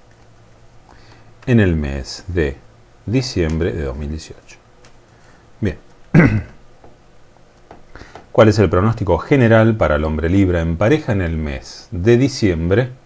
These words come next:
de dos mil dieciocho? Que tu mamá está en el campo, negrito. Bien. Inte-, fija-, sí, intensa lucha.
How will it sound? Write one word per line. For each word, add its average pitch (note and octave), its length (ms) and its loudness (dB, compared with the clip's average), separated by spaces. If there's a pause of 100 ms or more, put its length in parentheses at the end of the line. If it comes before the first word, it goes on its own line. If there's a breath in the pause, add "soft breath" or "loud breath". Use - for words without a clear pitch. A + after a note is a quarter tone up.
(540 soft breath)
de A#2+ 160 6
dos G2 180 6
mil E2 460 -2
dieciocho? G2+ 800 -2 (3250 soft breath)
Que G2+ 120 -6
tu F2 140 -6
mamá C3 300 2
está B2+ 280 -2
en C#3+ 80 2
el D3+ 260 0
campo, B2+ 720 0
negrito. A2 800 -2 (880)
Bien. E2 480 -2 (880 soft breath)
Inte-, F#2 420 -8
fija-, A2+ 380 -6
sí, - 180 -10
intensa G2+ 800 -4
lucha. F#2 560 -6